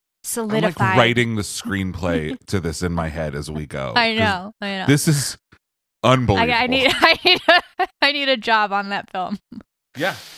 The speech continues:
Speaker 1: So over Siegfried and Roy's next six decades together, the nature of their relationship was purposely opaque. This is from The Atlantic.
Speaker 2: Sure.
Speaker 1: Sometimes they appeared to be friends, sometimes lovers, sometimes rivals. With each other, they had no secrets.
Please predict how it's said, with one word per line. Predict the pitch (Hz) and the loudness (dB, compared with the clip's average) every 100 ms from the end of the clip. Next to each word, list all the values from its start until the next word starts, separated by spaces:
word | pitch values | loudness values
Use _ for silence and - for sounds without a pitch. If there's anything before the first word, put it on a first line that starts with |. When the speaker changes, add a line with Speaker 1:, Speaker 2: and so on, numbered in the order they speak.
| - _ - | -20 _ -12
Speaker 1:
So | - 277 269 | 0 2 4
over | 285 320 415 415 415 403 381 - | 2 4 4 4 2 2 -2 -4
Siegfried | - 294 - 294 | -4 -4 -4 -4
and | 277 | 0
Roy's | 247 233 214 | 0 0 2
next | 214 220 - | 0 0 -4
six | - - - 214 - | -12 -4 0 0 0
decades | - 190 190 185 170 | -2 -2 -4 -8 -8
together, | - 185 180 170 175 170 170 | -8 -4 -2 -2 -2 -2 -4
the | 185 196 | -6 -4
nature | 185 185 - | -4 -4 -4
of | 214 | -4
their | 208 214 | -2 -2
relationship | 214 185 175 - 180 180 - | -2 -6 -8 -8 -10 -10 -10
was | 170 | -12
purposely | - 175 - 160 180 170 | -10 -10 -10 -10 -4 -2
opaque. | 175 - - - - | -2 -4 -10 -10 -12
This | 156 | -12
is | - | -12
from | - 170 | -10 -8
The | 160 | -8
Atlantic. | - - - - - - _ - | -10 -12 -12 -16 -20 -20 _ -14
Speaker 2:
Sure. | - 147 | -8 -8
Speaker 1:
Sometimes | 139 226 208 240 - | -6 -6 -4 -4 -4
they | 269 | -4
appeared | 254 302 302 | -2 -4 -6
to | 277 | -6
be | 320 | -8
friends, | - 392 170 - | -6 -4 -6 -8
sometimes | - 175 202 214 220 | -12 -10 -6 -6 -4
lovers, | 302 220 101 | -4 -4 -8
sometimes | - 156 - 202 208 | -10 -12 -8 -6 -4
rivals. | 285 269 214 - - - | -4 -4 -6 -12 -12 -10
With | 196 226 | -10 -12
each | 208 | -8
other, | 262 311 311 | -4 0 0
they | 240 | -2
had | 185 196 190 | -2 -4 -4
no | |
secrets. | 190 - - - - - | -8 -8 -8 -10 -8 -10